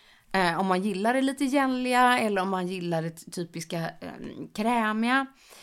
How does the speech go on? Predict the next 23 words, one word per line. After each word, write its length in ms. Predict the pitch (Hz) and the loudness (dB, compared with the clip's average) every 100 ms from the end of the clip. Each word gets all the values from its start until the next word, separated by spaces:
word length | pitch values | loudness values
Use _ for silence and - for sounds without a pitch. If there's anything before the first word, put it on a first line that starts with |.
| - - | -20 -12
Men 120 | - 233 | -2 2
jag 120 | 285 | 4
har, 240 | 277 196 - _ _ _ _ | 2 0 -6 _ _ _ _
eh, 240 | - 185 175 - _ | -6 -4 -4 -8 _
en 460 | - 320 311 330 302 - _ - | 0 0 0 -2 -4 -8 _ -10
grej 380 | 165 156 - - _ _ | -6 -4 -6 -12 _ _
som 280 | - - 175 | -10 -4 -2
jag 80 | |
har 60 | 160 | -2
tagit 200 | 165 165 | -6 -8
med 100 | 170 165 | -8 -6
här 100 | - | -6
idag, 260 | - - - _ _ | -6 -8 -10 _ _
som 240 | - 202 | -8 -4
jag 120 | 196 196 | -2 -2
vet 440 | 226 220 156 - | -4 -4 -6 -6
är 260 | 160 151 143 | -2 -2 -2
många, 720 | 180 190 170 156 156 165 151 135 _ _ _ _ _ _ | -4 -4 -2 -4 -4 -6 -6 -8 _ _ _ _ _ _
ehm, 400 | - 165 - 151 - _ - - _ _ _ | -12 -10 -8 -8 -10 _ -14 -14 _ _ _
vad 120 | - | -12
säger 240 | - 208 208 | -8 -6 -4
man, 380 | 175 170 151 160 | -6 -8 -10 -6
beautisar, 720 | 208 339 - 190 107 104 156 | -4 -4 -4 -2 -2 -2 -4